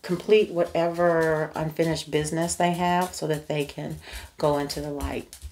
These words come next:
or the darkness, wherever, you know, their life led them. So,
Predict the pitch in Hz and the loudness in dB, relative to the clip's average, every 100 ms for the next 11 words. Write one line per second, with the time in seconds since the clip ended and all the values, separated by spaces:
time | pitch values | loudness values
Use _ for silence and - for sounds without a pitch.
0 | - - - 143 147 180 269 302 156 - | -18 -18 -10 -6 -2 4 4 4 -2 -10
1 | 147 139 147 165 170 175 175 - 180 165 | -8 -6 -4 -2 -2 -4 -8 -8 -4 -2
2 | 165 190 - - 139 160 165 190 208 208 | -2 -4 -8 -12 -6 0 2 2 6 6
3 | - 143 139 - _ _ - - - - | 4 -6 -12 -14 _ _ -20 -20 -20 -20
4 | - - - - - - _ _ _ - | -18 -10 -8 -8 -12 -16 _ _ _ -10
5 | - 160 151 147 143 143 143 | 0 2 2 2 2 0 -4